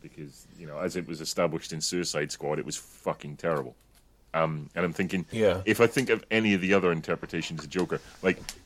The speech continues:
Speaker 1: give me, um, Joaquin Phoenix. You know, poor fucking film, but I thought he was really good in it. It's like, if they put him in, yeah, no problem. Um, it kinda sours it a bit.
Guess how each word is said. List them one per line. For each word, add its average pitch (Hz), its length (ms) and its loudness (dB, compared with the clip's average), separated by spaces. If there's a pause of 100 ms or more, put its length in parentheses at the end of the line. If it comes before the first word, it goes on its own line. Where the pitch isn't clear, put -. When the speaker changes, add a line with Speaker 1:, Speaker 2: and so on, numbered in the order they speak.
(180)
Speaker 1:
give 120 100 2
me, 104 280 6
um, 90 320 2
Joaquin 92 360 2
Phoenix. - 540 -4 (520)
You 95 100 0
know, 80 160 2 (300)
poor 131 180 6
fucking 101 360 2
film, 82 360 0 (720)
but 101 100 6
I 95 40 4
thought 101 160 6
he 107 100 4
was 104 160 -2
really 104 180 4
good 104 180 4
in 76 100 0
it. - 120 -12 (240)
It's 90 80 -8
like, 87 140 -2
if - 120 -2
they 113 80 4
put 123 240 4
him 127 200 4
in, 85 180 -4 (680)
yeah, 110 260 2 (140)
no 95 180 2
problem. 95 340 2 (560)
Um, 90 360 4 (1000)
it 104 120 4
kinda 107 220 6
sours 78 360 4
it 73 140 0
a 71 40 -4
bit. 73 180 -4